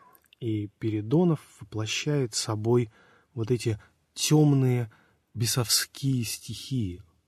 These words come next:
Он ведь не только недотыкомку видит, как мелкого беса, он и сам же мелкий бес. И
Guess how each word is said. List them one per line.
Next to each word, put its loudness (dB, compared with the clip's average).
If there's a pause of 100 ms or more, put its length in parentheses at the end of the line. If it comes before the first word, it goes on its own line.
(1080)
Он 2
ведь -6 (360)
не -2
только 2
недотыкомку 0
видит, -6
как -12 (520)
мелкого -2
беса, -2 (160)
он -10
и -14
сам 2
же -2
мелкий -6
бес. -16 (120)
И -4